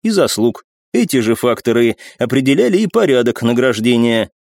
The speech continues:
За Ируной последовала Кара, затем и Силь, Кэшек и другие практики стадии ядра.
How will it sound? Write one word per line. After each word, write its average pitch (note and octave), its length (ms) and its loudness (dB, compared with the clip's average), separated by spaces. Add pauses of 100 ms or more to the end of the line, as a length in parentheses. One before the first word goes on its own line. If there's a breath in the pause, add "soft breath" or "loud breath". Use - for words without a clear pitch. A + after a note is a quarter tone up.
(380)
За A2+ 300 0
Ируной D3 440 2
последовала B2 680 0
Кара, F#3 640 2
затем C#3+ 460 0
и A#2+ 80 2
Силь, G3 560 -2
Кэшек F3 540 0
и C#3 120 -2
другие C#3+ 400 0
практики A#2+ 460 -2
стадии A#2 480 0
ядра. B2 420 0